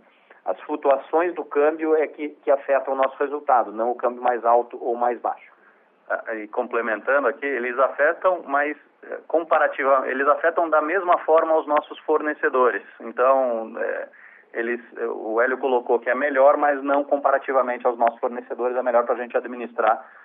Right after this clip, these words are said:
Speaker 2: a nossa política de hedge, enfim, pra, pra ter resultados e forecasts mais previsíveis, mas não caracterizam uma vantagem competitiva pra companhia em relação aos,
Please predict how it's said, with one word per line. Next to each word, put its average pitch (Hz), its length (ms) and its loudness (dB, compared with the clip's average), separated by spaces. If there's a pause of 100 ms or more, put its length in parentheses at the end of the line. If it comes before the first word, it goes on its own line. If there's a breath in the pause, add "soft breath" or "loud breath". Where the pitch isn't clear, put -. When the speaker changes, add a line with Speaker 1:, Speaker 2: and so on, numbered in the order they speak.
(140 loud breath)
Speaker 2:
a 117 120 2
nossa 113 260 2
política 113 420 -6
de 107 120 -6
hedge, 110 360 0
enfim, 104 280 -12
pra, 104 400 0 (100)
pra 110 140 -6
ter 110 200 -4
resultados 113 800 0
e 113 100 -4
forecasts 117 460 0
mais 113 260 0
previsíveis, 110 720 -8 (600 loud breath)
mas 110 320 2
não 123 100 2
caracterizam 131 680 -2
uma 131 160 2
vantagem 120 460 2
competitiva 120 760 -4
pra 117 120 -2
companhia 110 360 -4
em 117 60 -8
relação 113 320 -2
aos, 107 260 -4